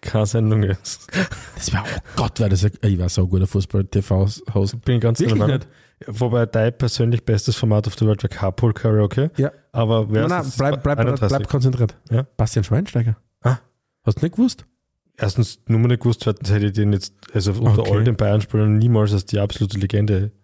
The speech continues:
Speaker 1: der Bayern-Spieler
Speaker 2: Tats-,
Speaker 1: gehalten.
Speaker 2: tatsächlich, ja. Nummer einunddreißig wird
Speaker 1: Aber ist das, ist das so super, ich mein, weiß nicht, Legende und, und Bayern,
Speaker 2: Ich finde, er ist
Speaker 1: denke ich von mir
Speaker 2: extrem
Speaker 1: so an,
Speaker 2: schlechter Werbeträger.
Speaker 1: denke ich von mir so an Beckenbauer oder so, nicht? Aber,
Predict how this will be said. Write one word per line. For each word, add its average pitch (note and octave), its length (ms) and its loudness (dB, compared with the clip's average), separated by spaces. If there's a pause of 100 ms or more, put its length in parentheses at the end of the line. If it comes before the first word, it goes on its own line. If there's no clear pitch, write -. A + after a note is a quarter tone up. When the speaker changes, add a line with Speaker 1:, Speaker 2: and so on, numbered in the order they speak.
(300)
Speaker 1:
der G2+ 80 0
Bayern-Spieler G#2 440 0
Speaker 2:
Tats-, F#2+ 100 -2
Speaker 1:
gehalten. G2 160 0
Speaker 2:
tatsächlich, A2+ 300 0
ja. D3 160 2 (100)
Nummer C#3 240 2
einunddreißig E3+ 520 -2
wird B2+ 120 2
Speaker 1:
Aber G#2 240 2
ist - 180 -2
das, G2 280 -2
ist G2 280 -4
das G2 240 0
so G#2+ 220 2
super, G#2 320 -2
ich A2+ 180 0
mein, G2+ 520 0
weiß G2+ 120 -2
nicht, G2+ 200 2
Legende G2+ 460 0
und, G#2 280 -2
und G2 240 -4
Bayern, F#2+ 340 0
Speaker 2:
Ich A#2+ 80 -2
finde, F3 200 0
er A#2 80 2
ist G#2 80 2
Speaker 1:
denke A2 80 0
ich G2 60 -2
von G#2 100 0
mir - 20 2
Speaker 2:
extrem - 0 -
Speaker 1:
so - 0 -
an, A#2+ 60 0
Speaker 2:
schlechter A2+ 440 0
Werbeträger. G2+ 460 0
Speaker 1:
denke G2+ 220 -2
ich F2 40 -4
von G#2 80 2
mir G#2+ 140 4
so F#2+ 80 0
an F#2+ 60 0
Beckenbauer G2 560 0
oder F#2 100 0
so, F#2+ 200 0
nicht? G2+ 200 0
Aber, F#2 100 2